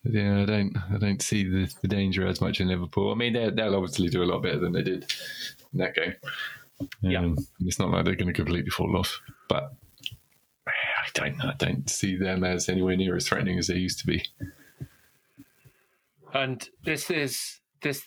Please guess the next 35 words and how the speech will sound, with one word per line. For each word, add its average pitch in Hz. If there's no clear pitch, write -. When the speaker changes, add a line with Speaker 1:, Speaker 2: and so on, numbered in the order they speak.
Speaker 2:
this 135
will 139
prove 147
to 143
be 131
quite 135
upsetting. 120
Like, 123
uh, 127
we 131
were 120
talking 123
about 110
before, 110
that, 107
uh, 104
Man 120
City 131
likes 113
having 110
Liverpool 104
close 107
'cause 110
he 117
knew 135
really, 104
heart 104
of 95
hearts, 104
that 101
Liverpool 104
were 101
never 98
really 98
gonna 92